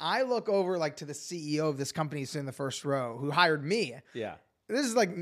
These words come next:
Speaker 1: I knew this is, like, not an appropriate, normal thing. And I just
Speaker 2: <laughs>
Speaker 1: sort of looked at him and I was like,
Speaker 2: Yeah.
Speaker 1: started to say, "I'm gonna go for it."
Speaker 2: Yeah, yeah.
Speaker 1: And I said, "Hey, everyone,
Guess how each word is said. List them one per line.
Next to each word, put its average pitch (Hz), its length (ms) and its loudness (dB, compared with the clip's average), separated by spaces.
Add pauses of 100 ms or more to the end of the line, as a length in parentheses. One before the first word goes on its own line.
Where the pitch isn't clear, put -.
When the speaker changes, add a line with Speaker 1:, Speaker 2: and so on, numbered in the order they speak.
Speaker 1:
I 185 140 4
knew 214 260 6
this 185 80 6
is, 165 80 -2
like, 160 100 0
not 165 220 4
an 160 100 2
appropriate, 151 500 2
normal 147 300 -2
thing. 180 200 2
And 165 80 2
I 185 40 6
just 208 140 2
Speaker 2:
<laughs> - 0 -
Speaker 1:
sort 247 100 8
of 196 80 6
looked 202 180 8
at 190 100 4
him 151 80 -2
and 143 60 -6
I 143 40 -4
was 131 100 -4
like, 139 100 -6 (520)
Speaker 2:
Yeah. 98 160 -14 (160)
Speaker 1:
started 226 260 10
to 190 60 -2
say, 208 320 4
"I'm 151 80 0
gonna 180 120 2
go 190 240 10
for 147 300 2
it." 135 100 -2
Speaker 2:
Yeah, 151 240 0
yeah. 117 120 0
Speaker 1:
And 190 100 6
I 208 120 10
said, 202 600 6
"Hey, 202 260 4
everyone, 165 500 6